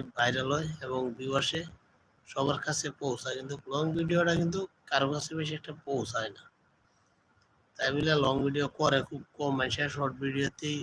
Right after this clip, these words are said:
দেখে বেশি। আজকে আমার YouTube লাইভে লোকজন খুব কমই।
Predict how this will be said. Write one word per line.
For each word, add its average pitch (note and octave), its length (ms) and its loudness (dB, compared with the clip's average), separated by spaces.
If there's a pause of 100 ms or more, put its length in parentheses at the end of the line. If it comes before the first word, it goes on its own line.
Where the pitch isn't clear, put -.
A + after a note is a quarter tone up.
(120)
দেখে B2+ 240 -2
বেশি। - 280 -10 (1120)
আজকে - 220 -2
আমার C#3+ 260 2
YouTube D#3 280 -6 (800)
লাইভে C#3 400 4 (320)
লোকজন D3+ 400 -4 (140)
খুব D3 140 -12 (140)
কমই। C#3+ 300 -2